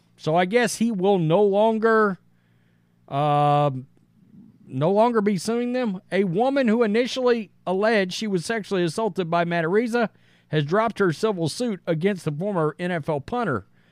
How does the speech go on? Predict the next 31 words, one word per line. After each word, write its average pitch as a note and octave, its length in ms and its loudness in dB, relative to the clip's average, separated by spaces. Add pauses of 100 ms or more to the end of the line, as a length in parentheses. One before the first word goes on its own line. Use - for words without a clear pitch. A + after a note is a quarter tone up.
(180)
Araiza A#3 420 0
is F#3 160 2
making G3 440 -2
no B3 240 4
monetary A#3 640 2
payment. F3+ 480 -2 (720)
He G#3 120 -2
reserves G3+ 540 2
the G#3 80 2
right G#3 360 0
to D#3+ 120 -2
sue B3 300 -2
the G#3 100 4
woman's G3+ 420 0
attorney. F3 600 2
Okay, D#3+ 520 4 (320)
he F#3+ 200 0
is G#3 160 2
keeping F3+ 340 -4
that E3 220 -2
right, D#3 320 4 (420)
but F#3 160 2
will F#3+ 160 2
drop G#3+ 480 0
his A3 220 0
own A#3 300 0
defamation G#3+ 800 0
suit G3 400 2 (380)
against F3+ 480 0
the G#3 140 4
woman. F#3+ 580 2